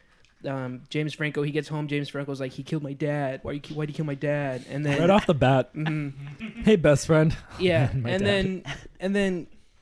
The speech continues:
Speaker 1: he feels responsible for Ben's death and all of these tragic things. Going back to what you said about Spider-Man being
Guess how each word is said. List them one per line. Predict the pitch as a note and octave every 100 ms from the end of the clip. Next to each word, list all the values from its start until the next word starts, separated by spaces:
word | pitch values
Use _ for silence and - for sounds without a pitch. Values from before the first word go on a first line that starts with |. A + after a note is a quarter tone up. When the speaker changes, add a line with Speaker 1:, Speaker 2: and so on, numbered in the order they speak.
| _ _ _ _ _ - - - - - _
Speaker 1:
he | - D#3
feels | E3+ F3+ D3+
responsible | D3 - D#3+ D#3 D#3
for | D3 C#3+ - -
Ben's | D#3 D3+ D#3
death | D3 D3+ D3+
and | C#3+ D#3+
all | E3 G3
of |
these | E3+ D#3
tragic | - D#3 D3+ D3+
things. | - D3+ D3
Going | C#3+ D3+
back | D3+ D3+
to | D3+
what | C#3
you | D3+
said | - C#3+
about | C3+ C3 - _ _ _ _
Spider-Man | - C3 C3 C#3 C3
being | C3+ C3+ C3+